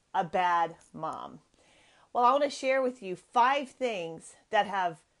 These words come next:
tremendously helped me. Like, you can ask any of my kids. I have seven kids.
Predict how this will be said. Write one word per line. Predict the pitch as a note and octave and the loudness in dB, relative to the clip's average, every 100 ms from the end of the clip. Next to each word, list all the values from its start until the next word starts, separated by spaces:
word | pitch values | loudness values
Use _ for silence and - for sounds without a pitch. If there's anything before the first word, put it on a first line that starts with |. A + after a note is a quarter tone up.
| _ | _
tremendously | - G#3+ G#3 G#3+ C4 C4 B3 A3 G3+ | -8 -6 -4 0 0 0 -2 -6 -4
helped | F#3+ - | -6 -8
me. | G3 E3+ | -12 -10
Like, | D3+ E3+ - | -8 -8 -8
you | A3+ | -10
can | B3+ E4 | -8 -10
ask | - G3+ F3 - - | -6 -8 -8 -20 -16
any | G3+ A3 A3 | -10 -6 -6
of | G3 | -6
my | F#3+ | -8
kids. | F3 E3 C3+ | -10 -10 -8
I | F3 | -4
have | E3+ | -4
seven | - G#3 A3+ | 0 0 0
kids. | G#3 G3 F3 | -4 -6 -6